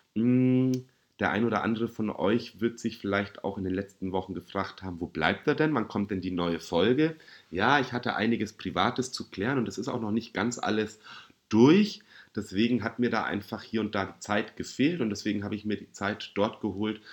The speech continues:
wo ich gewisse Sachen sein lassen konnte. Zum Beispiel eine neue Podcast-Folge aufnehmen. Gleichzeitig ist es mir aber ganz wichtig, dir mitzuteilen, dass ich das hier total liebe, diesen Podcast. Und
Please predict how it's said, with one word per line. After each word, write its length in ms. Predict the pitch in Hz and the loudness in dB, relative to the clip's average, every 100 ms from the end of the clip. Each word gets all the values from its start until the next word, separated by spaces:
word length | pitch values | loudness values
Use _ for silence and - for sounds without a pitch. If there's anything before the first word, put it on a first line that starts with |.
| - - | -20 -4
wo 100 | 101 | -4
ich 140 | 101 | -4
gewisse 300 | 92 98 95 | -6 -6 -4
Sachen 340 | 87 82 92 - | -6 -6 -10 -10
sein 320 | - 85 87 87 | -8 -4 -2 -2
lassen 300 | 85 - 78 | -4 -8 -10
konnte. 300 | 82 71 - | -6 -8 -8
Zum 160 | - | -6
Beispiel 280 | 95 - 95 | -4 -4 -4
eine 80 | 85 | -4
neue 160 | 82 | -4
Podcast-Folge 760 | 80 - - 76 - 76 69 - | -6 -10 -14 -16 -14 -12 -10 -10
aufnehmen. 560 | - - 73 65 58 - _ - - - _ | -10 -12 -12 -10 -14 -18 _ -20 -20 -20 _
Gleichzeitig 760 | 117 127 190 - - 101 98 113 | 6 8 8 4 0 0 0 -2
ist 100 | 110 | -2
es 100 | 117 | 2
mir 120 | 120 | 4
aber 140 | 107 | 4
ganz 380 | 98 120 160 - | 2 2 0 0
wichtig, 640 | 135 165 - 98 135 - - _ _ _ - | 0 0 -2 2 2 -2 -18 _ _ _ -8
dir 180 | 135 165 | 2 4
mitzuteilen, 1000 | 151 - - 104 - 82 78 80 123 135 - - - | 4 0 -4 -6 -4 -2 0 2 2 0 -10 -20 -4
dass 140 | 107 | 0
ich 100 | 117 | 0
das 160 | 120 - | 0 0
hier 160 | 127 123 | 2 2
total 500 | 123 - 123 147 127 | 0 0 2 4 4
liebe, 280 | 180 160 | 2 4
diesen 260 | 104 98 90 | 2 0 -4
Podcast. 680 | - 85 - 98 135 151 - | -4 -8 -6 -4 -4 -4 -4
Und 480 | 101 98 101 101 | -2 0 -2 -6